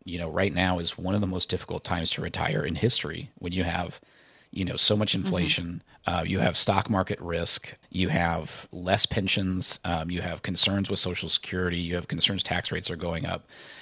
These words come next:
Speaker 1: And then to stack on top of that, think about, experts believe just a great number of people aren't prepared for retirement. Well, now you take whatever you have and you split it. Now you have to support two households.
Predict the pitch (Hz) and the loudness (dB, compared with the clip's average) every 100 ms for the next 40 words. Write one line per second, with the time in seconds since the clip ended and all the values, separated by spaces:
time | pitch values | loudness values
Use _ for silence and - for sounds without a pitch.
0 | - 90 101 - 107 - 107 117 - - | -6 0 2 4 2 2 0 0 -2 0
1 | - - 104 82 85 85 - - - - | 2 4 4 2 0 -4 -14 -20 -6 -2
2 | 185 98 87 85 - - - 117 - 107 | 2 2 2 0 -8 -4 0 0 2 2
3 | - 87 82 82 85 82 - - - 98 | 2 -2 -2 -4 -6 -8 -12 -8 -4 -2
4 | - - 85 95 104 104 92 98 87 - | -2 -2 0 2 2 2 0 -2 0 0
5 | 90 - - 92 110 - 85 82 101 123 | 0 -2 -4 2 2 2 -6 -4 2 2
6 | 90 82 90 90 87 123 110 90 - - | 0 -6 -6 -4 2 4 6 4 2 0
7 | 104 95 92 95 95 82 135 113 95 87 | 0 -2 -2 -2 0 0 2 2 4 0
8 | - 90 82 - 98 82 90 101 - - | -2 0 4 4 2 0 -2 -2 -4 -4
9 | - - 82 - - 95 95 123 - 76 | -4 -4 -6 -4 -2 2 4 4 2 -4
10 | - - | -6 -12